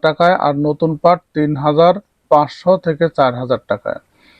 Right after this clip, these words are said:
আহ, শ্রীপুরের কৃষক মমতাজ আলী, আয়নাল ও হাবিবর জানান, আহ, সরকার পলিথিন সহ পরিবেশ দূষণকারী সামগ্রী নিয়ন্ত্রণের উদ্যোগ নেওয়ায় পাটের চাহিদা বেড়েছে, দামও ভালো পাচ্ছে। বাগমারা উপজেলা কৃষি কর্মকর্তা কৃষিবিদ আব্দুর রাজ্জাক বলেন,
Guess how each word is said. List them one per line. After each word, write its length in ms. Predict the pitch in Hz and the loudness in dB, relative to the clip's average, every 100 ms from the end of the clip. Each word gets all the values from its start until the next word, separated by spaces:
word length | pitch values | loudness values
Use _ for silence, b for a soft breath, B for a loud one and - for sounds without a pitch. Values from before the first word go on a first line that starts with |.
| B B B | B B B
আহ, 120 | 147 | -2
শ্রীপুরের 560 | 151 196 202 220 214 190 | 2 2 2 4 4 2
কৃষক 280 | 208 226 202 | -2 -2 0
মমতাজ 500 | 170 165 175 175 165 | 2 4 4 2 2
আলী, 320 | 160 135 147 | 2 2 0
আয়নাল 580 | - 147 151 151 160 170 | 0 0 0 0 0 -2
ও 140 | - 143 | 0 2
হাবিবর 800 | 147 123 - 160 156 147 123 127 | 0 -2 0 0 2 0 2 0
জানান, 460 | 123 143 127 120 147 - - | 2 0 2 0 -2 -4 0
আহ, 180 | 143 | 2
সরকার 400 | 147 165 175 208 196 | 2 2 4 4 4
পলিথিন 460 | 165 170 - 196 | 2 0 -2 -6
সহ 280 | 180 185 185 | -2 0 2
পরিবেশ 380 | 175 160 160 165 143 | 2 2 4 2 2
দূষণকারী 460 | 139 175 175 170 | -4 -2 0 0
সামগ্রী 420 | 160 156 156 143 160 | -2 -4 -4 -2 0
নিয়ন্ত্রণের 600 | 147 147 147 151 151 156 | 2 2 0 -2 0 0
উদ্যোগ 400 | - 135 131 156 147 | 0 -2 2 0 0
নেওয়ায় 360 | 127 120 139 - b b _ | 0 2 0 -2 b b _
পাটের 300 | 151 139 143 | 0 0 -4
চাহিদা 400 | - 131 147 160 | -2 -2 2 0
বেড়েছে, 340 | 160 170 - 196 | 0 -4 -4 -2
দামও 360 | 139 127 135 | 0 0 0
ভালো 280 | 127 120 113 | 0 0 0
পাচ্ছে। 380 | 113 - - - - - _ _ _ _ B B B B B | -2 -6 -4 -8 -8 -12 _ _ _ _ B B B B B
বাগমারা 480 | 139 160 185 196 233 | 6 6 8 6 8
উপজেলা 420 | 226 214 196 220 | 6 4 4 2
কৃষি 300 | - 185 - | 2 -2 -2
কর্মকর্তা 640 | 196 185 175 180 185 170 190 | 2 4 4 2 2 2 -2
কৃষিবিদ 480 | - 165 175 175 - | -2 -8 -4 -2 0
আব্দুর 400 | 156 147 156 147 | 0 0 -2 0
রাজ্জাক 300 | 143 151 160 | 0 0 0
বলেন, 340 | 165 127 | 2 2